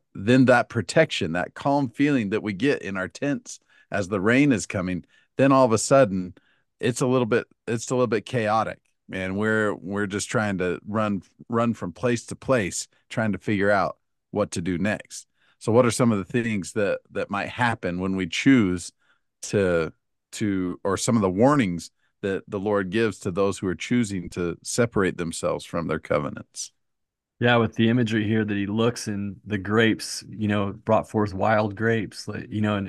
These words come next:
Speaker 2: in a sense, this is our righteousness or our connection with the Lord. And when the effects aren't there, then we lose the protection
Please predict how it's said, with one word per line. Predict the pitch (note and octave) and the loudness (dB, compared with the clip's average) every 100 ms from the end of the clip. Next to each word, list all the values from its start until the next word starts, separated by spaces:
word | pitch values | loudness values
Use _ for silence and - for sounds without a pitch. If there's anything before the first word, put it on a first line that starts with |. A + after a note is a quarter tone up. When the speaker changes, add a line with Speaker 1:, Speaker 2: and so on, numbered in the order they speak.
| - | -8
Speaker 2:
in | G#2 | -8
a | G2+ | -6
sense, | - A2 G#2 | -2 -4 -2
this | A2 G#2 | -6 -6
is | G2 | -2
our | G2+ F#2+ F#2+ G#2 | 0 0 -2 -4
righteousness | G#2+ A2+ - G2+ - A2 G#2+ F#2+ | -4 -4 -4 -10 -6 -6 -6 -4
or | F#2+ | -2
our | G2 F#2+ _ _ _ - | -2 -4 _ _ _ -6
connection | A2 G#2 A2 - G#2 | 0 0 0 -2 -4
with | G#2 - | -4 -4
the | |
Lord. | F#2+ G#2 A2+ G#2+ | -2 2 4 4
And | F#2+ | 0
when | G2 G2 | -2 -4
the | G2+ | -6
effects | G2 G2 - A2 G#2+ - | -6 -8 0 0 0 -2
aren't | G#2+ G2 | -2 -2
there, | G#2 G#2 A2 A#2 A2+ _ _ _ _ | -2 -2 0 0 -2 _ _ _ _
then | G#2 G#2+ G2 F#2+ G#2 | 0 2 2 -2 -4
we | G#2 | -2
lose | G2+ G#2+ A2+ F#2+ | 2 4 4 4
the | G2 | -4
protection | - F#2+ G2 F#2 - G2 F#2+ | -6 -6 -6 -6 -8 -8 -10